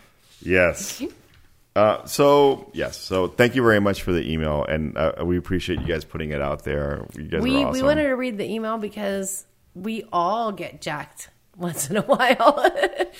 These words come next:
Speaker 2: We all have to put up with, like, bullshit once in a while, but that's the art of engaging with humans. We're all
Speaker 1: Yes,
Speaker 2: imperfect.
Speaker 1: we're imperfect.
Speaker 2: We're all imperfect, and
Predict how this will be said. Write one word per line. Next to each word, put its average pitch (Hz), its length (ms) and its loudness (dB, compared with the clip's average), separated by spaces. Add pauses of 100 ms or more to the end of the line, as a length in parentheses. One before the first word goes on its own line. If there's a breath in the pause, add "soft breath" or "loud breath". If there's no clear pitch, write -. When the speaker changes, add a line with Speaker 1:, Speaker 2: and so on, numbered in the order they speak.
(220 loud breath)
Speaker 2:
We 262 200 4
all 277 340 8
have 269 220 -2
to 247 80 -6
put 240 200 -6
up 247 140 -2
with, 220 140 -6
like, 196 320 -6
bullshit 214 500 -6
once 196 260 -4
in 180 80 -8
a 185 60 -6
while, 160 460 -8
but 151 260 -6
that's 170 300 -6 (100)
the 131 140 -8
art 156 340 -4
of 151 180 -8
engaging 156 600 -6
with 143 160 -10
humans. 139 500 -6
We're 156 160 -8
all 151 320 -4
Speaker 1:
Yes, 85 240 2
Speaker 2:
imperfect. 143 460 -6
Speaker 1:
we're 95 160 4
imperfect. 87 600 0 (160)
Speaker 2:
We're 185 140 -4
all 190 200 0
imperfect, 185 720 -4
and 147 360 -6